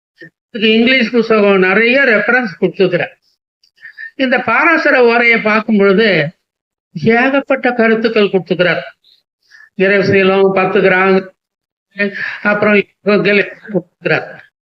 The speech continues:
இதெல்லாம் பார்த்த உடனே இவங்கிட்ட இந்த சீடர் மைதேரி என்பவங்க,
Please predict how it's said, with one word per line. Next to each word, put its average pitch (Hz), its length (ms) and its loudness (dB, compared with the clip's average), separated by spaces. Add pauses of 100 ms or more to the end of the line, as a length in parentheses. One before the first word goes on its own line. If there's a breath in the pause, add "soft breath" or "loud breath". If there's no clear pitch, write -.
(320)
இதெல்லாம் 285 520 0
பார்த்த 294 320 0
உடனே 226 320 0
இவங்கிட்ட 202 400 0
இந்த 208 160 0
சீடர் 202 420 0
மைதேரி 202 500 2
என்பவங்க, 170 600 0